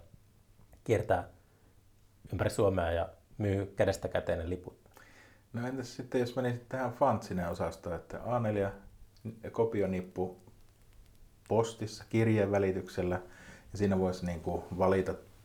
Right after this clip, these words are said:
Speaker 2: tekijän, jonka teoksena haluaisi lipun, ja sitten sen saisi. Eli ei
Speaker 1: Aika
Speaker 2: tarvitse sitä
Speaker 1: hyvä.
Speaker 2: kaup-, kauppa-, vaan tämmönen vanha levylista tyylinen.
Speaker 1: Niin, että olisi useampi taiteilija tehnyt er-, lipun.
Speaker 2: Niin, niin.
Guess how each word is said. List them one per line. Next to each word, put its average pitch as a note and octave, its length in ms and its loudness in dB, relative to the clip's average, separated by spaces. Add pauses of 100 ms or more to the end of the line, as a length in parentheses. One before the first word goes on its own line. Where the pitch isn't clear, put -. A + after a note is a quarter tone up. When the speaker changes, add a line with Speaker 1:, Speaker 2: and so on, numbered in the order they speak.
(100)
Speaker 2:
tekijän, E2+ 520 0
jonka E2+ 280 -2
teoksena F2 600 0
haluaisi E2+ 460 0
lipun, F2 360 -2
ja F#2 80 -10
sitten - 240 -16
sen F2+ 180 -6
saisi. E2 320 -6 (400)
Eli G#2+ 160 6
ei A2+ 100 12
Speaker 1:
Aika - 80 8
Speaker 2:
tarvitse A3+ 240 12
sitä A3 160 10
Speaker 1:
hyvä. A3+ 120 12 (100)
Speaker 2:
kaup-, - 180 0
kauppa-, A2+ 480 6
vaan A2 280 6
tämmönen A2+ 340 6
vanha G2+ 440 4
levylista G2+ 580 6
tyylinen. - 380 -6
Speaker 1:
Niin, C#3+ 120 6
että C#3+ 180 8
olisi C#3 200 8 (200)
useampi C#3+ 320 8
taiteilija A2 400 10
tehnyt F2+ 380 2 (120)
er-, - 180 4 (260)
lipun. G#2 380 2 (280)
Speaker 2:
Niin, A#2+ 180 0
niin. F2+ 100 -8